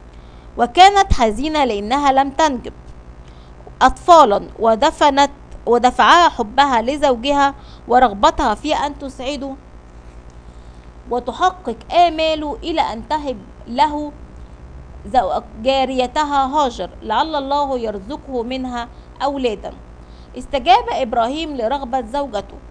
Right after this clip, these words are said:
وسرعان ما حملت هاجر وولدت له غلاما أسماه إسما-، سماه إسماعيل. لكن لم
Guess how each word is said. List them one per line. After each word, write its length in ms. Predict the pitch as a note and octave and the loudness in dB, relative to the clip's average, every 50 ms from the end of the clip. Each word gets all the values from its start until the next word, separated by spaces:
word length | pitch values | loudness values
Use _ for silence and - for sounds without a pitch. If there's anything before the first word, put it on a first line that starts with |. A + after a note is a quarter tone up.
| - - - - - | -20 -20 -20 -14 -14
وسرعان 680 | G#3 A3 - B3+ A#3+ A3 A3 B3 D4+ E4+ F4 E4+ D4 | -14 -12 -10 -6 -4 -2 0 2 4 4 2 2 0
ما 100 | A#3+ G#3 | -8 -10
حملت 500 | - - D4 D#4 D4 D4+ C#4+ C#4 C4+ - | -10 -10 -12 -8 -8 -4 -4 -4 -6 -4
هاجر 420 | C#4+ D#4 D#4+ D4+ B3+ - F#3 D#3+ - - - - - - - - - - | -2 0 0 0 -2 -4 -10 -12 -12 -16 -20 -20 -20 -20 -20 -20 -12 -8
وولدت 600 | G3+ G#3 B3 C#4+ E4 E4 D4+ B3 C#4 C4+ C4+ C4 | -4 -2 -2 0 0 0 -2 -2 -6 -8 -6 -4
له 300 | C4+ C#4 C#4 C#4 C4+ A#3 A3 | -2 -2 -2 -2 -4 -4 -4
غلاما 600 | A3 A3+ B3+ C4+ C#4 B3+ C4 C4 C4 C4 - - | -4 -2 -2 -2 -2 -2 -4 -6 -8 -8 -12 -16
أسماه 560 | - - A3 A3+ A#3+ C4 C4+ C4 A#3+ A#3+ - - | -16 -14 -14 -10 -8 -8 -8 -6 -8 -8 -10 -12
إسما-، 340 | C#4 - C#4+ C#4 B3 A3 - - - - - - | -14 -12 -10 -10 -10 -10 -12 -16 -20 -20 -16 -8
سماه 640 | - B3+ A#3+ A#3+ B3 C#4 C#4+ D4 C4+ B3 A3+ - - | -6 -6 -6 -4 -4 -2 -2 -2 -2 -4 -4 -6 -8
إسماعيل. 460 | D#4 - - D4 C#4+ A#3 F#3+ C3 - - - - - - - - - - - - - - - - - A#3 | -10 -10 -8 -8 -6 -6 -8 -10 -12 -16 -20 -20 -20 -20 -20 -20 -20 -20 -20 -20 -20 -20 -20 -20 -12 2
لكن 320 | C4 E4 A#4 - - G#4 | 4 4 4 4 0 -4
لم 500 | F#4 D#4 C#4+ B3 A#3 A3+ A3 A3+ C#4 D#4 | -4 0 0 0 0 0 -2 -2 -2 -2